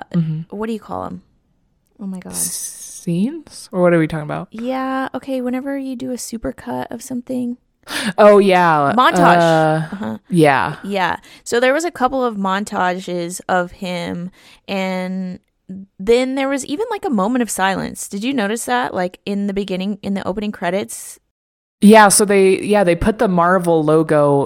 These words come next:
Speaker 1: instead of at, before the movie starts, they put it after, like, a cold open.
Speaker 2: Mm-hmm.
Speaker 1: And instead of, like, Captain America, Thor, Hulk, instead of seeing those people, it's all Chadwick Boseman, and it's played over complete silence.
Speaker 2: Yeah, I really liked that.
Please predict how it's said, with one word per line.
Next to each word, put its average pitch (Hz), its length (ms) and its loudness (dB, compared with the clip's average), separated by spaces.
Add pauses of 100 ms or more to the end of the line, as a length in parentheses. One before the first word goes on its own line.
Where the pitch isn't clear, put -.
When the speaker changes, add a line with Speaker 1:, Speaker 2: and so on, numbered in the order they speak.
Speaker 1:
instead 175 400 2
of 208 140 2
at, - 380 -2
before 170 320 2
the 156 80 2
movie 156 220 4
starts, 208 360 0
they 185 80 2
put 175 220 0
it 165 100 4
after, 156 320 0
like, 151 180 0
a 156 60 -2
cold 147 400 2
open. 202 600 0
Speaker 2:
Mm-hmm. 185 420 -6
Speaker 1:
And 156 560 2 (260)
instead 180 540 2
of, 160 320 0
like, 139 480 0
Captain 226 320 -4
America, 208 760 0
Thor, 190 800 0 (640)
Hulk, 214 520 4
instead 180 280 0
of 180 80 -2
seeing 190 280 2
those 156 260 2
people, 170 420 2
it's 160 220 2
all 156 460 4
Chadwick 147 500 -2
Boseman, 165 560 0
and 160 180 0
it's 151 160 0
played 156 340 2
over 143 280 2
complete 135 560 -8
silence. 98 720 -10
Speaker 2:
Yeah, 185 260 -4
I - 120 -8
really 196 300 -6
liked 180 320 -8
that. - 320 -8